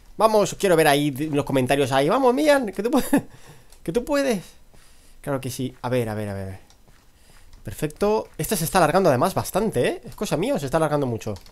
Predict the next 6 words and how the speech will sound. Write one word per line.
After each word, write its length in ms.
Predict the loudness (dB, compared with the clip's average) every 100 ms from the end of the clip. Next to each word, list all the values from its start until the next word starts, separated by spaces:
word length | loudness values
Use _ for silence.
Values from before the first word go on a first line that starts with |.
| -20 -20 -20 -20 -20 -20 -20 -20 -20 -20 -20 -20 -20 -20 -20 -20 -20 -20 -8
Vale, 420 | -4 -2 -2 -4
genial. 600 | -8 -4 0 2 2 0 -2
Este 180 | -4 -4
tío 140 | 2 4
me 100 | 6
va. 240 | 4